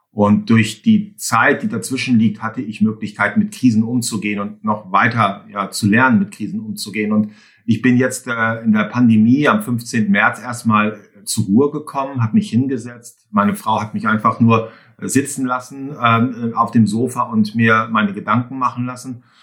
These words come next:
Und dann waren es letztendlich die Mitarbeiter, die schon initiativ, äh, sich formiert haben und mir eine Nachricht gegeben haben, „Hey Bodo, wir haben einen Krisenstab gebildet, wir werden uns morgen früh um sechs Uhr im Betrieb treffen,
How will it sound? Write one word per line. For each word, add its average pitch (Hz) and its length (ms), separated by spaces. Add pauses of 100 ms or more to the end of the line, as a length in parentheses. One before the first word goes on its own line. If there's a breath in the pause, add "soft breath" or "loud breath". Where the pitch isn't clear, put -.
(120)
Und 98 100
dann 117 180
waren 120 140
es - 100
letztendlich 131 340
die 123 100
Mitarbeiter, 104 720
die 110 440
schon 117 260
initiativ, 131 840
äh, 113 300
sich 120 320
formiert 117 480
haben 123 240
und 113 140
mir 117 80
eine 110 100
Nachricht 117 400
gegeben 113 380
haben, 110 180
„Hey 113 220
Bodo, 127 340 (320 loud breath)
wir 101 160
haben 117 80
einen 113 100
Krisenstab 120 640
gebildet, 120 640 (100)
wir 110 240
werden 113 220
uns 107 220
morgen 110 300
früh 131 140
um 104 120
sechs 117 280
Uhr 120 60
im 113 60
Betrieb 113 420
treffen, 120 500